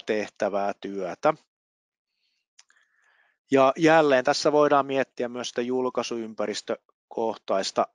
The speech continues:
säätämistä, jos tätä työvaiheena ajatellaan. Eli voidaan myös miettiä, että onko se valaisu reaaliaikaista. Voidaan myös määritellä näissä reaaliaikaisissa toteutuksissa tämmöistä esilaskettua sisältöä, eli jälleen jos haluttaisiin vaikka mobiilia varten optimoida jotain sisältöä, niin vaikkapa jonkun valon piirtämät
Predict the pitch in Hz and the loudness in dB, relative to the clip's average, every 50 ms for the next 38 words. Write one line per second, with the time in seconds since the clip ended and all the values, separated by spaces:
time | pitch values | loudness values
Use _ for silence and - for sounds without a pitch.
0 | _ _ _ - - - - 135 120 113 110 107 101 - - 98 104 101 - - | _ _ _ -18 -14 -4 0 2 4 4 4 2 2 0 -4 -6 -6 -8 -10 -6
1 | - 113 104 - - - 117 - - 131 123 120 113 110 110 107 110 104 101 110 | -6 -6 -6 -6 -6 -6 -6 -4 -2 0 0 0 2 2 0 0 0 -2 -4 -4
2 | 110 107 107 101 101 104 110 107 101 98 - - 101 95 95 90 92 92 92 92 | -6 -6 -6 -6 -6 -6 -4 -4 -4 -4 -6 -6 -8 -8 -10 -10 -10 -10 -10 -10
3 | 92 95 - 190 190 - - _ _ _ - - - _ _ _ _ _ _ _ | -10 -10 -10 -10 -12 -12 -16 _ _ _ -20 -20 -20 _ _ _ _ _ _ _
4 | _ _ _ - 104 98 98 117 131 139 139 139 139 131 - - 123 120 120 113 | _ _ _ -8 -8 -4 -2 0 0 0 2 0 0 0 0 -2 -2 0 0 0
5 | - _ - - 107 98 - - 107 98 98 104 98 - 107 113 117 117 117 113 | -2 _ -2 -2 -2 -2 -2 -4 -4 -4 -4 -6 -8 -6 -2 0 2 2 2 2
6 | 107 - - 95 104 117 147 165 175 170 165 160 156 156 151 147 143 - 139 - | 0 -2 -4 -4 0 2 2 4 4 4 4 4 4 4 2 2 0 -2 -4 -6
7 | - - 156 143 - _ _ _ _ _ _ _ _ _ _ _ _ _ _ _ | -2 -2 -2 -2 -2 _ _ _ _ _ _ _ _ _ _ _ _ _ _ _
8 | _ _ _ _ _ _ _ _ _ _ _ 135 139 139 135 127 123 120 117 117 | _ _ _ _ _ _ _ _ _ _ _ 4 4 6 6 4 4 2 0 -2
9 | 113 110 - 127 127 127 127 123 120 117 - 113 107 107 104 104 104 101 - - | -4 -6 -4 -2 0 2 2 2 2 0 -2 -2 -4 -4 -4 -6 -6 -6 -6 -6
10 | 120 113 117 117 110 107 107 107 104 - 101 - - 113 - 120 113 - 123 110 | -4 -2 0 0 0 0 -2 -4 -4 -6 -8 -8 -8 -8 -8 -8 -6 -4 -4 -4
11 | 104 - 107 92 - - 98 - - - - - 95 95 - - - - - 143 | -4 -6 -10 -12 -12 -10 -10 -10 -10 -10 -12 -14 -14 -14 -14 -14 -10 -4 -2 -2
12 | 151 - 175 156 151 143 - - - 143 - _ - 143 135 123 - 139 131 - | 0 2 2 2 2 2 2 -2 -4 -4 -4 _ -2 0 0 0 0 -2 -2 0
13 | - 131 123 120 113 - - 117 117 117 113 110 110 113 117 113 110 107 107 107 | 2 2 2 2 0 0 -2 -2 0 0 0 2 2 2 2 2 2 -2 -2 -4
14 | - - 110 107 107 - - 110 - - 110 107 - - - 110 110 117 120 110 | -4 -2 -2 -2 -4 -6 -8 -10 -4 -2 -2 -2 -2 -2 -4 -4 -2 -2 -2 0
15 | 113 117 110 107 104 104 101 101 104 104 101 - 110 104 107 104 104 - - - | 0 0 0 0 0 0 0 0 0 -2 -2 -2 -4 -4 -4 -4 -4 -6 -6 -8
16 | - 101 101 101 101 98 98 98 101 - 113 107 98 - - 101 - - 107 95 | -8 -6 -6 -4 -4 -2 -2 -4 -2 -4 -4 -4 -4 -6 -6 -6 -2 -2 -2 -2
17 | 95 - 104 95 92 101 98 101 95 95 _ - - - 143 135 135 131 127 127 | -2 -4 -8 -8 -8 -8 -6 -6 -8 -6 _ -8 -2 2 2 4 4 4 4 2
18 | 127 120 - 127 123 107 127 123 120 120 117 117 113 107 - 120 113 110 110 - | 0 -2 -4 -6 -2 0 2 2 4 4 2 0 0 -2 -4 -2 -2 -2 -4 -4
19 | - 117 107 110 | -6 -4 -4 -6